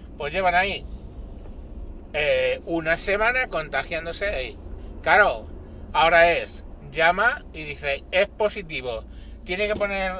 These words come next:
la niña en cuarentena, eh, catorce días". Digo, "A ver, ¿cómo que catorce días? Si lleva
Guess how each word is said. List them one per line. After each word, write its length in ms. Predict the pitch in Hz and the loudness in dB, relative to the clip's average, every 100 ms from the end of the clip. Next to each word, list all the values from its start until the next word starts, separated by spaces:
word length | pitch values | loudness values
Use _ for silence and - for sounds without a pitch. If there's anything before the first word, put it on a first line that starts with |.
| 175 | -4
la 220 | 160 165 | 4 4
niña 300 | 180 214 214 | 2 -2 -2
en 100 | 185 | -2
cuarentena, 880 | 180 165 160 160 156 214 233 247 233 - | 4 6 6 2 -2 -2 2 0 -2 -4
eh, 180 | 156 147 | -2 0
catorce 500 | 151 156 185 180 175 | 0 2 4 2 -2
días". 460 | 139 120 110 - - - - - - | -4 -6 -8 -12 -16 -14 -14 -12 -10
Digo, 140 | 117 | -4
"A 80 | 120 | 4
ver, 220 | 151 147 107 - - - | 6 6 2 -14 -14 -8
¿cómo 240 | 156 156 | -6 -6
que 60 | - - | -8 -2
catorce 480 | 165 - 151 - 165 | -2 0 -2 -4 -6
días? 380 | 123 104 - - - - - | -6 -8 -12 -16 -16 -14 -14
Si 300 | - - 143 | -12 -8 -8
lleva 440 | 131 170 175 185 | 0 2 6 6